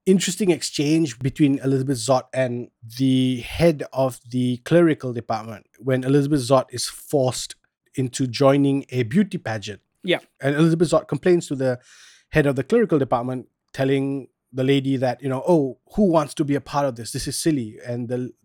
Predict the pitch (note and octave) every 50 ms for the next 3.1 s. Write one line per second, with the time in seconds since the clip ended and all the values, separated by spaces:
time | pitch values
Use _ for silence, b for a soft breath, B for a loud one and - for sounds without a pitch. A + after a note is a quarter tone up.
0 | B2+ C3 B2+ B2 A#2+ C3 C3+ C3+ C#3 A#2+ A#2+ B2 - - C3+ C3 A#2+ - A#2+ A#2+
1 | - A#2+ A#2+ B2 B2 A2 A#2+ A#2+ A#2 - - _ _ _ _ _ _ _ _ _
2 | _ - A#2+ C#3+ C#3 - C3+ E3 F3+ E3 C3 A#2 A2+ G2+ _ _ _ _ - -
3 | - -